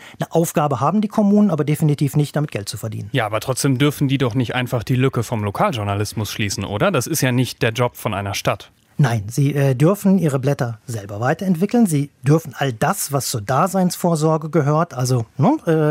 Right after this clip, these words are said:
Speaker 1: äh, mitnutzen. Sie dürfen also, oder Gemeindeblätter, sag ich mal so, gehören somit zur Vielfalt, dürfen aber eben keine Konkurrenz sein. Das hat das Gericht sehr deutlich klargestellt.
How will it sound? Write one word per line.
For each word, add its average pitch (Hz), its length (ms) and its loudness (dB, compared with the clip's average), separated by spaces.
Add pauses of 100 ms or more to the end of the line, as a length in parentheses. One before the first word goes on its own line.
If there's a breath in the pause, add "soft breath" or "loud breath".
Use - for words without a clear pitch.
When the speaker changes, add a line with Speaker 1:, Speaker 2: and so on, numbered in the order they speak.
(120)
Speaker 1:
äh, 143 40 2
mitnutzen. 196 640 2
Sie 170 140 2
dürfen 160 320 2
also, 151 240 2
oder 147 340 0
Gemeindeblätter, 160 580 2
sag 143 160 0
ich 135 100 -4
mal 147 100 2
so, 139 160 4
gehören 160 360 4
somit 156 280 2
zur 131 140 0
Vielfalt, 208 640 2
dürfen 185 200 2
aber 165 140 0
eben 170 160 4
keine 160 240 0
Konkurrenz 151 600 0
sein. 110 200 -4
Das 175 160 0
hat - 140 0
das 147 100 -6
Gericht 143 300 -4
sehr 143 100 0
deutlich 123 420 -2
klargestellt. 156 680 0